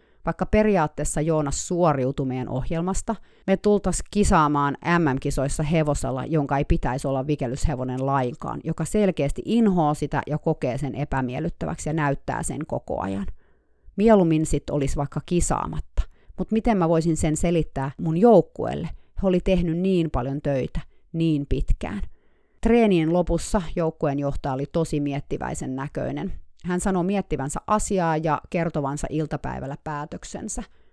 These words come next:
Kun hän oli lähtenyt ja me autettiin Joonaksen juoksuttajaa hevosen kanssa, tytöt yritti pidätellä kyyneleitään. Tässäkö se sit oli, meidän M M-kisat?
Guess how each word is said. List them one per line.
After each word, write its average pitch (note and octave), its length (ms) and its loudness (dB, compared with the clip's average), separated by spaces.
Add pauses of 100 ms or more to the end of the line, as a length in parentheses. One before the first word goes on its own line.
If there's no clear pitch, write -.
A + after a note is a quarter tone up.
(220)
Kun F#3 140 -4
hän G#3 160 0
oli D#3+ 180 0
lähtenyt G#3 440 -2 (180)
ja E3 240 0 (300)
me D#3 140 -4
autettiin D3+ 520 -2
Joonaksen D3 500 -2
juoksuttajaa C#3 600 -2
hevosen C#3 440 -4
kanssa, D3 460 -4
tytöt D3+ 300 -4
yritti C3+ 280 -6
pidätellä C3+ 480 -6 (120)
kyyneleitään. D#3 800 -4 (380)
Tässäkö F#3 440 0
se C#3+ 120 -4
sit D3 240 -8
oli, C#3+ 320 -2
meidän D#3 300 -2
M C3+ 300 -4 (100)
M-kisat? E3+ 420 -4